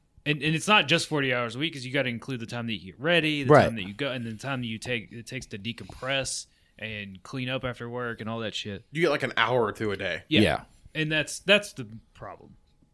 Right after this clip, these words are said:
Speaker 1: is the, it, there's no time to do anything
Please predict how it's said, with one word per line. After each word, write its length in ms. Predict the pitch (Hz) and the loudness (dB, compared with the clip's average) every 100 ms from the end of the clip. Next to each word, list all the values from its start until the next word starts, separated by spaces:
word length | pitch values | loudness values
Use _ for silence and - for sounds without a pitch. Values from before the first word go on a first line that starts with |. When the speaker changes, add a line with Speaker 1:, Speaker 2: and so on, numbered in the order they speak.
| _ - | _ -18
Speaker 1:
is 220 | 110 104 | -18 -16
the, 400 | 113 113 104 104 - _ | -14 -10 -10 -12 -16 _
it, 140 | 117 104 | -18 -12
there's 200 | 117 113 | -10 -8
no 180 | 139 135 | -6 -4
time 320 | 131 135 131 | -2 -4 -4
to 60 | 101 | -6
do 220 | 117 117 | -6 -6
anything 420 | 92 - 78 50 | -8 -12 -16 -18